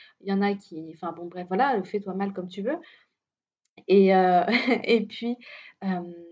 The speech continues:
et puis, heu, concentre-toi, concentre-toi, concentre-toi, concentre-toi sur cette douleur-là, sur cette deuxième douleur-là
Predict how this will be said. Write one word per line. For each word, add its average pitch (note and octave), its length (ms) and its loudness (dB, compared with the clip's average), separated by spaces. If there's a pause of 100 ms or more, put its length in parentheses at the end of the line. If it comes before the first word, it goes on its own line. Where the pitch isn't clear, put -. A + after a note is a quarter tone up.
(280)
et G3 80 -6
puis, A3+ 420 -4
heu, F#3+ 60 -2
concentre-toi, G#3+ 640 -6
concentre-toi, A3 540 -8
concentre-toi, G#3+ 500 -12
concentre-toi G3+ 520 -14
sur D4+ 240 -10
cette G3+ 180 -4
douleur-là, F#3 400 -8
sur F#3+ 140 -16
cette G3 140 -14
deuxième F#3 220 -10
douleur-là G3 360 -6